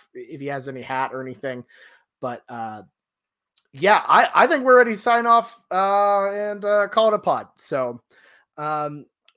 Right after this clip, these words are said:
Ty, rush back to the, uh, to the screen if you actually do have anything, or speak now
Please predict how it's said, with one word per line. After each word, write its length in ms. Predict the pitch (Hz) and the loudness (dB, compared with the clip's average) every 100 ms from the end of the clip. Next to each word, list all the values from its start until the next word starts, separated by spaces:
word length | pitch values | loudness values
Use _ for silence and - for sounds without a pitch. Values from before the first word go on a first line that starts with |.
| - | -6
Ty, 360 | 190 185 185 180 _ _ _ | 2 2 2 -4 _ _ _
rush 260 | 170 180 - | -2 -2 0
back 260 | - 175 - | 0 0 0
to 280 | - 170 170 | -8 -10 -10
the, 300 | 151 156 151 | -10 -8 -4
uh, 400 | 143 139 135 135 - _ _ | -4 -2 -4 -4 -8 _ _
to 100 | 156 | -18
the 100 | 147 | -18
screen 460 | - 151 147 143 139 | -16 -12 -12 -12 -14
if 200 | 139 127 127 | -12 -14 -12
you 420 | 127 123 117 117 - | -12 -10 -12 -14 -14
actually 320 | 123 - 120 | -14 -14 -16
do 140 | 120 | -12
have 180 | 120 120 | -12 -12
anything, 440 | 117 107 120 110 104 | -14 -14 -14 -14 -16
or 240 | 98 92 _ | -18 -20 _
speak 320 | - - 117 110 | -20 -14 -14 -12
now 320 | 104 104 | -16 -16